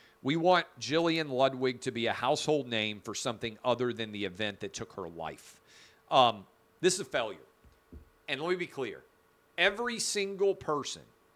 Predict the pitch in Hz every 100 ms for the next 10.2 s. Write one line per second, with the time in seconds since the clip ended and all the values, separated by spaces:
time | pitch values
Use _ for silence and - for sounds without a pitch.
0 | _ _ _ _ 117 147 131 139 123 123
1 | 113 139 156 175 180 160 151 - 165 151
2 | 139 127 131 - 127 127 120 135 143 156
3 | 147 139 139 127 131 - 117 104 98 -
4 | 110 107 135 147 156 160 156 143 131 131
5 | 117 113 101 101 95 113 135 151 151 147
6 | - 135 113 107 104 104 _ _ _ 123
7 | 110 107 120 104 110 131 147 160 160 151
8 | 147 127 120 110 104 - 80 73 _ 123
9 | 123 131 120 117 113 104 90 85 73 62
10 | - -